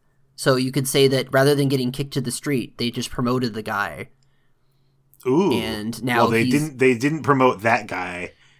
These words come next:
Speaker 2: 'cause that guy's job was to enforce single solution puzzles.
Speaker 1: Yeah, but
Speaker 2: So
Speaker 1: they,
Speaker 2: they promoted
Speaker 1: they, they promoted him out of the directorial position and into,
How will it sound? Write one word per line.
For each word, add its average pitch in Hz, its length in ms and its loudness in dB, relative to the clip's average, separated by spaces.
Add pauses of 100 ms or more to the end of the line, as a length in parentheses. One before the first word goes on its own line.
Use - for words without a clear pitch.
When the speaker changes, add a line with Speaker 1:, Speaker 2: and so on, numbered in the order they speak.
(140)
Speaker 2:
'cause 98 180 -4
that 127 180 4
guy's 107 260 -2
job 95 360 0
was 92 280 -2
to 95 320 -4
enforce 95 800 -6
single 98 380 -4
solution 87 520 -8
puzzles. - 640 -10 (260)
Speaker 1:
Yeah, 131 180 2
but 127 80 -8
Speaker 2:
So 127 60 0
Speaker 1:
they, 131 140 4
Speaker 2:
they 113 80 2
promoted 104 500 4
Speaker 1:
they, - 800 -6
they - 20 4
promoted 165 540 4
him 143 460 2 (220)
out 151 220 8
of 131 320 2 (100)
the 127 340 0
directorial 139 560 6
position 123 520 0
and 110 140 -2
into, 120 760 0